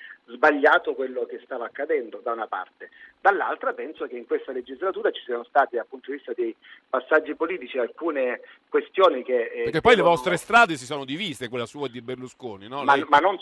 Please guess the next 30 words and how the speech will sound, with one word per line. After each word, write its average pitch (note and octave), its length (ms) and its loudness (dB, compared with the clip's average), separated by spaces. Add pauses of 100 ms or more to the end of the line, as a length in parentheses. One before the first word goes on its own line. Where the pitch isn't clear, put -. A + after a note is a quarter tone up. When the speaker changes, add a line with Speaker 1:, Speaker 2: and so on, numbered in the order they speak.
Speaker 1:
ma D3+ 120 0
non G#3 180 -2
su E3+ 140 -12
quello D#3 260 0
che C#3+ 80 -4
Speaker 2:
No, F3 140 2
Speaker 1:
lei F3 60 0
ha E3+ 40 2
Speaker 2:
no, E3 60 2
no, D#3+ 80 0
Speaker 1:
citato, D#3 180 2
Speaker 2:
certo, D3 160 2
Speaker 1:
anzi, D#3 120 -2
Speaker 2:
no, D3+ 120 -2
no, C3 140 -6
Speaker 1:
quello - 160 -4
Speaker 2:
certo. - 100 -2
Speaker 1:
che - 80 -6
lei F#3+ 120 2
ha F3+ 40 -10
citato - 560 0
è, C#3+ 400 -18
è D3 80 -16
stata E3 220 -10
una F#3 120 -2
delle D#3 200 -6
stagioni E3+ 380 -12
politiche F#3+ 340 -8
nelle B2+ 180 -8
quali, C#3+ 340 -4